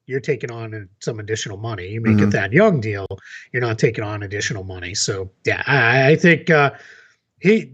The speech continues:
Speaker 1: my guess is, let's just say March first is the kind of date, 'cause it's, that, that seems to be one that makes sense. He'll be playing for a different team.
Speaker 2: Yeah.
Speaker 1: Uh, that's, that's my guess, whether it's trade or buyout,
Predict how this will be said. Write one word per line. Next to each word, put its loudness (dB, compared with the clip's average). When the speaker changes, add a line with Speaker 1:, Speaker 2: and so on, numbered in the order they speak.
Speaker 1:
my 2
guess 0
is, 4
let's -2
just -6
say -4
March -2
first -10
is -4
the -4
kind 2
of -6
date, 2
'cause 4
it's, -8
that, -2
that -2
seems -6
to -4
be 2
one 2
that 2
makes 2
sense. 6
He'll 6
be 4
playing -6
for -6
a -4
different -12
team. -16
Speaker 2:
Yeah. -4
Speaker 1:
Uh, -6
that's, -8
that's -6
my -6
guess, -8
whether -4
it's -8
trade 6
or 4
buyout, -6